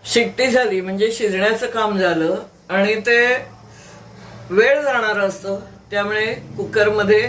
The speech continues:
हे खूप छान काम होतं. याकरता आपण शिट्टी देणार आहोत याला.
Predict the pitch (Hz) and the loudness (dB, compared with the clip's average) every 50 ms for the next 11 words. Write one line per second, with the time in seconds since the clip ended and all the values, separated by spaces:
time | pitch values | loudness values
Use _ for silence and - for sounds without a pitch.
0 | 247 247 214 208 202 214 208 - - 247 240 240 - - 220 226 208 214 214 220 | -2 -6 -6 -4 -4 -4 -4 -4 -4 -6 -6 -6 -8 -8 -4 -2 -2 -2 -2 -4
1 | 226 - - - 202 180 175 180 185 185 202 202 - 226 214 196 190 - - - | -10 -14 -12 -6 -4 -2 -2 -2 -4 -6 -10 -10 -8 -8 -8 -8 -8 -12 -16 -20
2 | _ _ _ - 170 185 185 185 185 190 185 - - - 190 185 170 - 185 202 | _ _ _ -6 -2 -2 -2 -2 -2 -2 -4 -4 -2 -2 -2 -2 -2 -4 -6 -8
3 | 233 - - - - - - - - - - - - - - - - - - - | -10 -10 -12 -18 -20 -20 -20 -20 -20 -20 -20 -20 -20 -20 -20 -20 -20 -20 -16 -8
4 | - 208 190 - - 214 214 202 214 214 214 220 220 220 220 214 226 226 226 233 | -6 -6 -4 -2 0 2 2 4 2 2 0 -2 -2 -2 0 0 0 0 0 0
5 | 226 214 226 226 | 0 0 0 -2